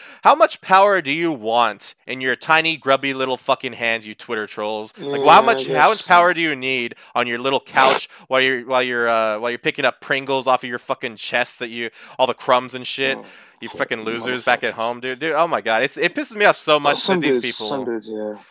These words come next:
Speaker 1: Yeah, but it's just like, it's like, wha-, how dare you go after this person that's actually achieved all this stuff, right? Like, it's so annoying to me because all they want, all, listen, this is all about power.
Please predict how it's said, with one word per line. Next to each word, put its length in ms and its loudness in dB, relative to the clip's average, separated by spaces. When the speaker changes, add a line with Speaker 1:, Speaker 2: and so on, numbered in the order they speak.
Speaker 1:
Yeah, 200 4
but 160 2
it's 160 -2
just 160 -8
like, 160 4
it's 180 -6
like, 240 0
wha-, 340 0
how 440 2
dare 260 0
you 220 -4
go 160 2
after 200 4
this 140 -8
person 300 -6
that's 100 -10
actually 300 -2
achieved 340 -6
all 100 -2
this 160 -10
stuff, 380 -10
right? 260 -2
Like, 80 -2
it's 120 -8
so 200 4
annoying 440 0
to 60 -8
me 200 -6
because 240 -4
all 180 6
they 160 4
want, 380 4
all, 240 0
listen, 260 -6
this 160 -8
is 80 -10
all 260 6
about 260 4
power. 460 -2